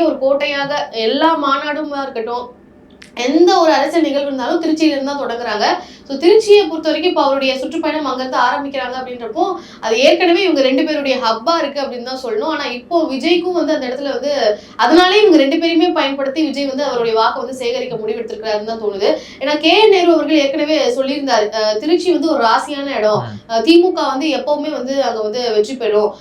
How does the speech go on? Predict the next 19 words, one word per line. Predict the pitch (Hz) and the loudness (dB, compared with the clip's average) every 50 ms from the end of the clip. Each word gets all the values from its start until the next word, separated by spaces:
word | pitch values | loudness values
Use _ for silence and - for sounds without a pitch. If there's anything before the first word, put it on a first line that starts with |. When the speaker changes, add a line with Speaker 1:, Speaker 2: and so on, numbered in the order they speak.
| - - - | -16 -10 -6
Speaker 1:
அஹ், | 226 226 226 220 | -4 -2 0 0
அதே | 226 247 294 330 | 0 2 2 4
மாதிரி, | 339 320 294 247 349 381 370 330 277 247 | 4 4 4 2 2 2 2 2 2 2
அஹ், | 226 220 208 208 | 2 2 2 2
ஜெயலலிதா | 208 208 247 302 339 381 359 320 330 311 | 0 0 2 2 2 2 2 0 0 -2
அவர்கள் | 294 269 277 269 269 254 240 240 - | -2 -2 -4 -4 -4 -6 -6 -8 -8
கூட | - 302 339 403 392 339 277 247 233 226 220 220 | -2 0 2 2 4 4 4 4 2 2 0 0
கலைஞர் | 247 233 269 311 339 339 330 277 | 0 0 2 2 2 2 0 0
தங்கியிருந்த | 277 269 277 311 311 294 277 | -4 -4 -4 -4 -4 -4 -6
இடத்துக்கு | 269 277 294 269 262 262 | -6 -6 -8 -10 -10 -8
வந்து | 254 294 311 320 381 | -4 0 0 2 2
நான் | 339 339 349 247 | 2 2 0 0
வந்து, | 240 240 277 285 277 254 233 220 214 208 196 190 185 - - - - - | -2 -2 -2 0 0 0 2 2 2 2 0 0 -4 -8 -10 -14 -16 -8
அஹ், | - 214 220 220 214 | -4 -2 0 2 2
இருக்க-, | 226 254 254 285 285 - | 2 0 -2 -6 -10 -10
இருக்கணும், | - 254 269 269 277 247 247 240 | -8 -6 -4 -2 -2 0 0 2
அந்த | 226 214 208 233 | 0 0 2 0
அளவுக்கு | 240 269 285 370 349 339 | 0 0 2 2 2 4
திருச்சி | 339 339 | 4 4